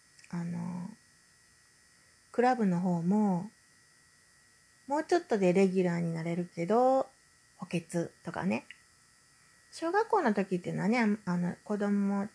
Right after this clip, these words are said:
やからそんな運動神経いいとか悪いとかまああったけど、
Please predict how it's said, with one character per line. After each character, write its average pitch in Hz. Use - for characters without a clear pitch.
や 175
か 175
ら 202
そ 185
ん 180
な 180
運 185
動 185
神 185
経 175
い 185
い -
と 175
か 170
悪 175
い 175
と 170
か 165
ま 170
あ 170
あ -
っ 170
た 175
け 180
ど、 175